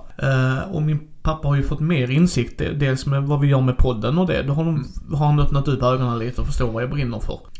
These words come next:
Speaker 1: Eh.
Speaker 2: Ja, man ser ju honom kommentera och gilla lite nu.
Speaker 1: Ja.
Speaker 2: Det är kul.
Speaker 1: Ja, och, eh, nej, men han... Så det har han nog fått upp ögonen, men det var där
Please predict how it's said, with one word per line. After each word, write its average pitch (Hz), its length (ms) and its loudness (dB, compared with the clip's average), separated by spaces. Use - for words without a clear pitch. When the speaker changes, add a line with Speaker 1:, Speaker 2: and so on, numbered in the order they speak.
Speaker 1:
Eh. 123 180 0
Speaker 2:
Ja, 139 180 2
man 110 120 -4
ser 117 200 -4
ju 101 60 -6
honom 127 280 -4
kommentera 117 680 -6
och 110 80 -8
gilla 113 280 -6
lite - 280 -8
nu. 113 180 -6
Speaker 1:
Ja. 170 260 2
Speaker 2:
Det 160 60 -10
är 156 120 -8
kul. - 180 -6
Speaker 1:
Ja, 165 240 0
och, 165 340 4
eh, 160 300 0
nej, 190 200 -6
men 175 40 2
han... 165 560 -2
Så - 140 -2
det 226 140 4
har 170 240 6
han 285 140 4
nog 254 100 2
fått 156 180 0
upp 151 140 0
ögonen, 160 480 0
men 175 140 -2
det 214 60 -2
var 233 180 0
där 214 220 0